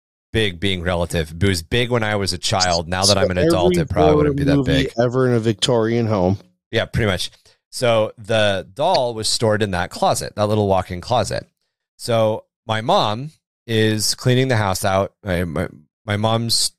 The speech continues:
Speaker 1: Jewish, my stepmother is Jewish, and my mother is Catholic.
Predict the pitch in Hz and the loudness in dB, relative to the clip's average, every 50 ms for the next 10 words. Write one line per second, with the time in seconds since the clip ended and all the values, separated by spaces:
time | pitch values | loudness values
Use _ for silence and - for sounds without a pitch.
0 | _ - - 101 98 92 92 92 - - - - - - _ _ _ _ _ _ | _ -6 -2 0 2 2 2 2 0 0 -2 -2 -4 -6 _ _ _ _ _ _
1 | _ _ - 95 98 101 - - 151 156 151 156 156 151 151 143 143 139 127 - | _ _ -6 -4 -4 -4 0 0 0 0 0 0 0 2 2 2 0 0 -2 -2
2 | - 107 104 104 104 101 - - - - - - _ _ _ 101 98 92 92 95 | 0 0 2 2 2 0 0 -2 -4 -4 -6 -10 _ _ _ -6 -4 -2 -2 -2
3 | 98 110 110 101 107 104 104 104 - - 95 92 92 90 - - - - 117 110 | 0 0 2 2 2 2 2 0 -2 -2 -2 -2 -2 -2 -2 -4 -4 -2 -2 -2
4 | 107 98 - 113 104 101 95 - - | -2 0 0 0 0 0 0 -4 -10